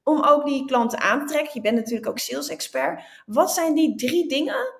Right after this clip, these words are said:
die je doet om ervoor te zorgen dat je business goed loopt?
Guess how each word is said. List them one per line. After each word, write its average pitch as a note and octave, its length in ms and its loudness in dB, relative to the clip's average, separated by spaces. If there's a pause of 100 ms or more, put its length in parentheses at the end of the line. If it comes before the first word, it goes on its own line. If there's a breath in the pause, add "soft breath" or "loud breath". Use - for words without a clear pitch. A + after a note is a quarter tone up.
(240 soft breath)
die C#4 240 0
je C#4 80 -2
doet C4+ 520 -4
om B3+ 680 2
ervoor B3+ 240 -4
te B3 100 -6
zorgen B3 400 4
dat A3+ 120 -2
je A3+ 100 -6
business A#3 340 -4
goed - 180 -16
loopt? - 480 -8